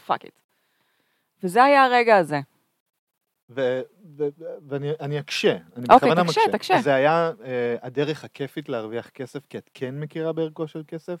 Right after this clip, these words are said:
Speaker 2: זה היה מסלול להגשמה עצמית?
Speaker 1: זה היה
Speaker 2: זה היה
Speaker 1: לגמרי מסלול, הבנתי שאני יכולה להגיע לאיזשהו סטטוס עם, קודם כל, לעוף על עצמי קצת.
Speaker 2: אוקיי.
Speaker 1: ויכו-, אני יכולה גם להתפרסם בזכות הציור, מה שתמיד רציתי.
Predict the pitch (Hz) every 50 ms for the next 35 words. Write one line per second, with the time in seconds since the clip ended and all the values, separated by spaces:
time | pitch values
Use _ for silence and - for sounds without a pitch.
0 | _ 131 110 123 117 120 127 127 127 127 123 123 123 123 117 110 - - 123 120
1 | 123 123 117 113 - - 110 98 101 101 185 - _ - _ 127 135 175 202 -
2 | 202 185 214 208 247 294 254 220 185 190 214 226 226 202 196 - - 214 202 190
3 | 185 190 190 196 208 208 202 180 170 170 - 175 170 175 175 170 160 156 151 165
4 | 165 165 151 - 156 160 151 175 - - 156 147 - - - - _ 165 160 160
5 | - 165 165 - - - - 151 143 143 - - - _ _ - 185 180 175 -
6 | 156 151 156 151 - - _ _ _ _ _ _ _ _ _ - - 139 131 139
7 | 139 _ _ 170 160 147 170 175 - 175 151 139 - - - 170 180 190 - _
8 | - 247 262 262 - _ _ _ _ _ - 156 147 - 131 104 101 104 117 -
9 | 185 180 175 - - - - 185 180 175 175 170 165 - - _ - 180 175 -
10 | 190 180 175 180 175 180 180 175 170 156 - _ _ 156 139 - - - 196 196
11 | 269 285 208 180 - - 196 196 214 202 _ - 214 226 240 202 165 165 165 -
12 | 185 180 185 180 170 175 - - 269 269 - - -